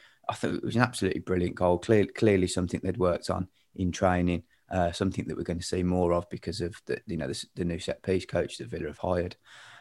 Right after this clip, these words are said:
Um, and, and yeah, I, I, I just think Danny Ings is gonna get goals that get Villa so many points this season,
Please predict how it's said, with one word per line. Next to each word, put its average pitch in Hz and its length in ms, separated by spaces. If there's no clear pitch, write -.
Um, 107 640
and, 113 440
and 110 140
yeah, 123 240
I, 104 60
I, 107 80
I 104 60
just 117 320
think 101 220
Danny 95 300
Ings 95 180
is - 100
gonna 95 200
get - 200
goals 92 420
that - 140
get - 180
Villa 90 200
so 90 200
many 87 180
points 85 320
this - 140
season, 92 340